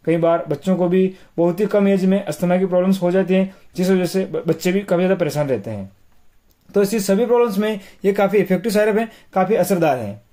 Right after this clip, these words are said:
इस टाइम आप ध्यान रखें कि आप धूल, धुएं और स्मोकिंग से बचें। कई बार इन सब की वजह से आपको बलगम भी आना स्टार्ट हो जाता है, जिस वजह से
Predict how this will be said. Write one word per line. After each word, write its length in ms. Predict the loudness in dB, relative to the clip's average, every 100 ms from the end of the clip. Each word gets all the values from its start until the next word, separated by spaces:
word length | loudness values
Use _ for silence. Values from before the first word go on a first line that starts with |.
| -20 -20 -6
इस 160 | -4 -2
टाइम 180 | 0 0
आप 120 | 2
ध्यान 240 | 2 2
रखें 360 | 0 0 -2 -4 -10 0
कि 80 |
आप 240 | 2 2 0
धूल, 240 | 0 2
धुएं 300 | 2 2 0 -2 0
और 180 | 0 2
स्मोकिंग 360 | 0 0 0
से 120 | 0
बचें। 340 | 0 2 0 -2 -6 -4
कई 160 | -2 2
बार 180 | 2 2
इन 100 | 0
सब 220 | 0 2
की 60 |
वजह 160 | 2 2
से 120 | 2
आपको 380 | 2 2 0 0
बलगम 380 | 2 2 2 2
भी 60 | 2
आना 180 | 2
स्टार्ट 200 | 2 0
हो 60 | 2
जाता 220 | 0 -2
है, 180 | -4 -6 -12 -20 -14 -2
जिस 140 | 0
वजह 180 | 2 2
से 260 | 2 0